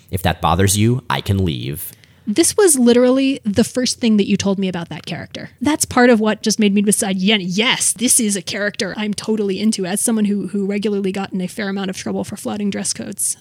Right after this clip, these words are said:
Speaker 2: Um,
Speaker 1: <laughs> Yes, you did.
Speaker 2: Yeah.
Speaker 1: And Xavier, again, we mentioned in our last episode about Scott and Jean's wedding that that was Xavier done well, and I think the New Mutants graphic novel is also. He has some thoughts to himself after this.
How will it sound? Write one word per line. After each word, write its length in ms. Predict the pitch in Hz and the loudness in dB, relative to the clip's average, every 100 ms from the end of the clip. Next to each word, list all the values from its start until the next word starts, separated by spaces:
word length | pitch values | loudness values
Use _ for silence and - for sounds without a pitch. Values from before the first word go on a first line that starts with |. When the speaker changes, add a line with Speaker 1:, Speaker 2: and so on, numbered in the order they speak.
| - | -4
Speaker 2:
Um, 240 | 247 233 | -2 2
Speaker 1:
<laughs> 40 | 151 | 4
Yes, 500 | 117 143 131 95 - | 6 6 4 2 2
you 100 | 113 | 2
did. 400 | 107 82 98 123 - - | 4 2 0 -6 -10 -8
Speaker 2:
Yeah. 720 | 185 175 170 185 185 196 202 | -6 -6 -10 -12 -10 -10 0
Speaker 1:
And 180 | 143 135 | 2 4
Xavier, 760 | 147 190 190 175 156 147 135 - | 6 6 6 6 6 6 4 2
again, 320 | 147 180 117 | 4 4 4
we 80 | 113 | 4
mentioned 520 | 135 151 147 131 107 | 4 2 2 2 0
in 160 | 113 107 | 2 2
our 100 | 92 | 2
last 280 | 90 226 127 | 2 0 0
episode 280 | 107 98 | 0 0
about 160 | 87 85 | 0 0
Scott 200 | - 113 | 0 0
and 80 | 110 | 0
Jean's 240 | - 92 85 | -2 -2 0
wedding 380 | 98 143 80 | 2 2 0
that 140 | 78 85 | -2 2
that 120 | 104 | 4
was 120 | 107 | 4
Xavier 760 | 90 92 92 95 92 90 90 82 | 2 2 2 4 4 6 4 2
done 300 | 78 87 85 | 0 0 2
well, 300 | 76 95 139 | 2 2 2
and 80 | |
I 40 | 131 | 2
think 160 | 196 | 0
the 80 | 220 | 2
New 80 | 175 | 2
Mutants 200 | 165 - | 2 0
graphic 300 | - 135 - | 0 0 0
novel 260 | 113 113 120 | 0 0 0
is 180 | 101 104 | 0 0
also. 500 | - 143 - - - 95 - - - - | 0 0 -2 -2 -4 -6 -12 -20 -12 0
He 100 | 131 | 2
has 180 | 117 | 4
some 400 | - - - - | 4 2 2 0
thoughts 240 | 92 98 101 | 2 2 2
to 60 | 87 | -2
himself 420 | 80 110 120 - | 0 0 0 0
after 280 | 113 - 73 | -2 0 0
this. 280 | 80 - | 0 -2